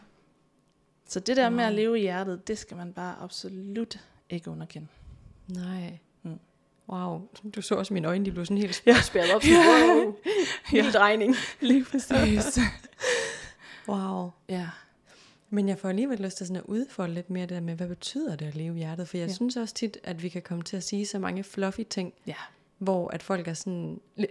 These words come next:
Speaker 2: lidt ligesom den der, "Pas nu på dig selv." Hvor
Speaker 1: Ja.
Speaker 2: folk er sådan, "Jamen, det skal jeg nok."
Speaker 1: Ja.
Speaker 2: Men hvad betyder det egentlig?
Speaker 1: Ja,
Speaker 2: Hvordan
Speaker 1: hvad
Speaker 2: gør
Speaker 1: betyder
Speaker 2: man
Speaker 1: det?
Speaker 2: egentlig det? Sådan
Speaker 1: Ja.
Speaker 2: helt praktisk, ikke? Så hvordan hulen lytter man til sit hjerte?
Speaker 1: Jamen, øhm, hvis vi skal prøve at tage sådan forskningsvinklen lidt, ikke at vi behøver den, men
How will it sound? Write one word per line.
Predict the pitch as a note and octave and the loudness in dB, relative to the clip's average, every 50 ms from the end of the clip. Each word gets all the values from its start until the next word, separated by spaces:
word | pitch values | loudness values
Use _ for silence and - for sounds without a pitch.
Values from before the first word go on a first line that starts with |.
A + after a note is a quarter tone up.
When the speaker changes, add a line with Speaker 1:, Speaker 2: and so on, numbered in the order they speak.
| - G3+ | -2 -4
Speaker 2:
lidt | G3 G3+ F#3 | -4 -4 -4
ligesom | F#3 F3 - G3 F3+ | -6 -8 -6 -4 -4
den | F3 F3 E3+ | -4 -4 -6
der, | - | -4
"Pas | - - F3+ - | -4 -4 -4 -2
nu | A#3+ A3 | -4 -4
på | - A3 G#3+ | -4 -4 -4
dig | G3 E3 | -4 -4
selv." | - - F3 E3+ - - _ _ _ _ _ | -6 -6 -8 -8 -10 -14 _ _ _ _ _
Hvor | G#3+ F#3 | -4 -4
Speaker 1:
Ja. | F3 | -2
Speaker 2:
folk | - G3 F#3 F#3+ | 0 -4 -4 -2
er | |
sådan, | F3 - G3 G3 | -4 -6 -4 -4
"Jamen, | A#3 C4 D#4 | -2 -4 -4
det | E4 | -6
skal | - - C#4 | -6 -4 -2
jeg | B3+ A3 | -2 -2
nok." | G3 G3 G#3+ - - _ - | -2 -4 -4 -8 -12 _ -6
Speaker 1:
Ja. | G#3+ G3+ G3+ - _ _ _ _ _ - | -6 -6 -6 -12 _ _ _ _ _ -4
Speaker 2:
Men | F#3+ F3+ | -2 -2
hvad | F3 F#3+ | -2 -4
betyder | F#3 F#3+ - - - C#4 C#4 B3 F3+ | -6 -8 -8 -6 -6 -4 -2 -2 -2
det | - F3+ | -2 -4
egentlig? | E3+ E3+ E3 D#3+ D#3+ | -4 -2 -4 -4 -6
Speaker 1:
Ja, | D#3+ | -6
Speaker 2:
Hvordan | - G3 G3 G3+ | -4 -2 0 0
Speaker 1:
hvad | F3 E3+ | 0 2
Speaker 2:
gør | G3 G#3 | 2 4
Speaker 1:
betyder | A#3 C4 C4+ | 4 4 4
Speaker 2:
man | B3 A3 | 4 4
Speaker 1:
det? | G3 | 2
Speaker 2:
egentlig | E3+ E3 E3 E3 E3 | 0 -2 -2 -4 -4
det? | F3+ F#3 F#3 G3 _ | -4 -6 -6 -8 _
Sådan | - - G3+ G3 | -4 -2 0 0
Speaker 1:
Ja. | G#3 | 0
Speaker 2:
helt | G3 F3 | -2 -4
praktisk, | - - G3 A3+ - - F3+ - - | -6 -6 -8 -8 -8 -12 -14 -10 -10
ikke? | F#3+ F3+ - | -10 -10 -8
Så | - F#3 | -8 -6
hvordan | F#3 G#3 A3 A#3 A#3 - _ _ | -4 -2 -4 -4 -6 -8 _ _
hulen | _ - B3 B3 B3+ C4 B3 A3 G3 | _ -4 -2 0 0 2 0 0 0
lytter | G3 G3+ G3+ G3+ | 0 -2 0 -2
man | G3 F3 D#3+ | -2 -4 -4
til | D#3+ - F3+ E3 | -6 -8 -8 -8
sit | E3+ D#3 | -6 -6
hjerte? | E3 - - - F3 F3+ E3+ - - - - _ _ _ _ - | -6 -6 -6 -6 -6 -8 -8 -10 -18 -20 -20 _ _ _ _ -6
Speaker 1:
Jamen, | F#3+ G3 G3+ G#3 G3+ G3+ G3+ | -4 -2 -2 0 0 0 0
øhm, | G3 F#3+ F#3+ F#3 F3+ F3+ F#3 - - | 0 0 0 -2 -4 -4 -6 -6 -6
hvis | G3 F#3+ - | -8 -6 -6
vi | G#3 | -8
skal | G3 - F#3 | -8 -8 -10
prøve | - - A3+ A#3 A#3+ | -12 -8 -4 -4 -4
at | A#3 | -4
tage | A#3+ - A#3+ A#3+ | -2 -4 -4 -4
sådan | - A#3+ G#3+ F#3+ F3+ - - | -2 -4 -6 -6 -8 -10 -16
forskningsvinklen | - - - B3 B3+ C#4 - - - F3+ D#3+ D#3 E3 - - E3+ E3+ G3 G3+ G3 G3 - F3+ D#3+ D#3+ D#3+ | -20 -12 -8 -6 -6 -6 -6 -8 -8 -8 -8 -8 -8 -8 -10 -4 -4 -4 -4 -4 -6 -10 -10 -8 -8 -8
lidt, | D#3 E3+ F3+ G3 G3 - | -6 -4 -6 -6 -6 -6
ikke | - B3+ B3 A3 | -8 -6 -4 -6
at | F#3+ - | -6 -6
vi | F3 | -14
behøver | E3 - D#3+ - - D4 C#4+ A3 F3+ | -12 -12 -14 -8 -6 -6 -4 -4 -6
den, | - E3 D#3+ D#3+ - | -8 -10 -12 -12 -10
men | - F#3 F#3+ F#3+ F#3+ G3 | -8 -8 -6 -6 -6 -8